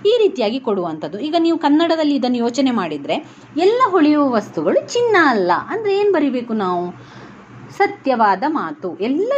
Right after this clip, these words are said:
ಚಿ-, ಹೊಳೆಯುವಂಥ ವಸ್ತು ಚಿನ್ನ ಅಲ್ಲ. ಯಾಕೆ? ನಾವು ಆ ರೀತಿಯ ಒಂದು ನಂಬಿಕೆ, ನಂಬಿಕೆಯಿಂದ ಚಿನ್ನ, ಎಲ್ಲ ಹೊಳೆಯುವ ವಸ್ತು ಚಿನ್ನ ಅಂತ ನಾನು ನಂಬಿದ್ದೇನೆ ಅಂತ ಹೇಳ್ಕೊಳ್ಳಿಕ್ಕೆ ಸಾಧ್ಯ ಇಲ್ಲ ಅಲ್ಲ? ಯಾಕೆಂದ್ರೆ ಎಲ್ಲ ಹೊಳೆಯುವ ವಸ್ತು ಚಿನ್ನ ಅಲ್ಲ, ಹಾಗೆಯೇ ಎಲ್ಲ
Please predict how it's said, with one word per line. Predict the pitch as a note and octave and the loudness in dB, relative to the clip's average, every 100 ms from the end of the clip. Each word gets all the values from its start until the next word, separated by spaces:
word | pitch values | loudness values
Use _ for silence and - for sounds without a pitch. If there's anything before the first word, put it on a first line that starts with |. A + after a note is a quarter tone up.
| - | -2
ಚಿ-, | - C4+ G3 | -2 -2 -2
ಹೊಳೆಯುವಂಥ | A3+ B3 A#3+ G#3 F#3 F#3 | -2 0 2 0 0 -2
ವಸ್ತು | D#3+ D#3+ - | -2 -4 -6
ಚಿನ್ನ | A4+ G4 D#4 G#3 | 0 2 4 4
ಅಲ್ಲ. | D#3 C#3+ | 0 -2
ಯಾಕೆ? | G3+ F#4 F#4+ B3+ | -2 -2 0 -4
ನಾವು | C4 B3+ A3 C4 D4+ F#3 C4+ - - | -4 -4 0 4 4 2 -2 -6 -2
ಆ | A#3+ D4 | 2 4
ರೀತಿಯ | E4+ E4 D#4+ | 2 -4 -4
ಒಂದು | D4+ C#4 B3+ C#4 - - | 0 0 2 0 -4 -4
ನಂಬಿಕೆ, | G#3 C4 D#4 D#4+ - | 2 4 4 2 -2
ನಂಬಿಕೆಯಿಂದ | G3+ B3 D4 C#4+ A3 F#3 | 0 4 2 2 -2 -2
ಚಿನ್ನ, | E3+ B3 A#3+ C3 | 0 2 2 0
ಎಲ್ಲ | D#3+ F#3+ G#3+ A3 C4 | 0 2 2 2 4
ಹೊಳೆಯುವ | D4+ G#3 G3 F#3 | 4 2 2 2
ವಸ್ತು | F3+ - A3+ | -2 -4 -10
ಚಿನ್ನ | - F3+ E3 D#3+ | -6 -4 -2 -2
ಅಂತ | D#3 D3+ C#4 | -2 -2 2
ನಾನು | C4 F3+ D4+ | 2 4 4
ನಂಬಿದ್ದೇನೆ | F#4+ A3 F#3+ D#3+ E3 D#3 | 4 4 2 0 -2 0
ಅಂತ | D#3 E3 | 0 0
ಹೇಳ್ಕೊಳ್ಳಿಕ್ಕೆ | D#3+ - D#3 D#3 | -2 -2 -2 -2
ಸಾಧ್ಯ | D#3+ D3+ C#3 D#3 | -2 -2 -2 -2
ಇಲ್ಲ | D3 C3+ C3 | -2 -2 -2
ಅಲ್ಲ? | C#3 - - - | -2 -4 -6 -6
ಯಾಕೆಂದ್ರೆ | D#4 E4 G4+ G#3+ F3 - - - - - - - - - - G#3 | -2 2 2 2 0 -4 -10 -20 -20 -20 -20 -20 -20 -20 -10 -2
ಎಲ್ಲ | C4 F4+ A4 G#4+ | 2 4 4 4
ಹೊಳೆಯುವ | F4+ E4+ | 4 4
ವಸ್ತು | E4+ E4+ | 2 -4
ಚಿನ್ನ | C4+ C4+ C4+ | 2 6 6
ಅಲ್ಲ, | A#3 E3 - | 4 -2 -6
ಹಾಗೆಯೇ | - C#4+ C4 G#3 F#3+ - - F#3+ | 0 2 2 -2 -4 -8 -10 2
ಎಲ್ಲ | G#3+ D4 G#4 | 4 4 4